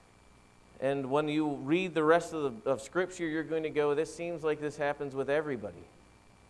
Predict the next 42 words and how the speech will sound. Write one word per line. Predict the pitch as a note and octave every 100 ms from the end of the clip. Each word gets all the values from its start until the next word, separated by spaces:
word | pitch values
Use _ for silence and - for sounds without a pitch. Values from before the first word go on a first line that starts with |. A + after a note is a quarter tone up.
| - - - - - -
Things | E3 F#3+ -
start | F#3+ F3+
out | F3+ F3
so | - F#3 F#3+
great, | D3+ F3 E3 B2
right? | C#3 E3 F3 D3+
And | D3+
then | D#3+
what | E3
do | F3+
we | F3+
know | E3+ F3
about | E3+ E3 D#3+
these | D#3
guys? | - D#3+ D3 A#2 - - - - - - -
<laughs> | E3 - - - -
It | C#3+ D3
tanks | F#3+ F#3+ E3 -
so | F3+ F3+
quickly. | E3+ D#3+ - A2 - - - - - - - - - C3+
Look | D3
at | D#3+
Adam. | D#3 E3+ D#3+ A#2 - - - - - - - - - - - -
Even | C#3+ D#3+
Cain | D3+ F3 F3+
and | F3
Abel, | E3+ F#3+ F3 B2+
they're | C3
going | C#3 E3 E3
to | D#3+
offer | E3 F3 F3 D3
sacrifices. | E3+ F3 E3+ D#3 C#3+ A#2+ A2+ B2+
We | D3
can't | E3 E3
even | D#3+
get | D3+ E3 E3
through | D#3+
that | E3 E3+
without | D#3 C3+ C#3 -
killing | C#3 B2+
each | A#2 A2 A#2+
other. | G#2+